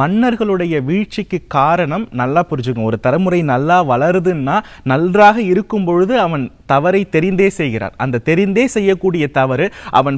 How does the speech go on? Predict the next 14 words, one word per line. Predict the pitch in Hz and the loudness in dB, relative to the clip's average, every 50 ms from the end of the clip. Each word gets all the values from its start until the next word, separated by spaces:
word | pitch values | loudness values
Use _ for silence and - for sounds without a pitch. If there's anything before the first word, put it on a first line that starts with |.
| - - | 0 2
பிறப்பு | 190 196 240 - - 247 226 | 4 4 4 2 -2 -2 -2
என்ற | 208 185 175 165 - | 0 0 -2 -4 -4
புத்திரம்னு | 175 - - 208 190 196 202 202 196 190 | -6 -4 0 0 0 0 0 0 0 0
ஒண்ணு | 180 160 151 | 0 0 0
வருது | 151 156 160 160 151 | 0 0 0 0 -2
இல்லைங்களா, | 139 127 123 127 135 131 - - - - - 104 | -2 -2 2 2 0 0 0 -6 -14 -4 -2 -2
அதுல | 123 139 170 175 175 | 0 0 -2 -2 -2
அந்த | 170 156 139 - 151 | -2 -2 -2 -2 -2
கர்ம | 147 165 190 214 202 185 | -2 0 0 -2 -2 -2
வினையை | 185 180 175 160 147 127 127 | -2 -2 -2 -2 0 0 0
அடக்கி | 127 160 170 - - 233 294 320 - - | 0 -2 -4 -4 -2 -2 -2 -2 -2 -2
பிரபஞ்சம் | 151 143 143 160 160 160 151 202 269 381 - - - | -2 0 0 0 -2 -2 -2 -2 -4 -4 -6 -4 0
தள்ளி | 151 151 165 175 165 | 0 0 2 0 -2
விடுகிறது. | 151 131 123 117 113 107 98 98 | -2 -2 -2 -2 -2 -4 -4 -6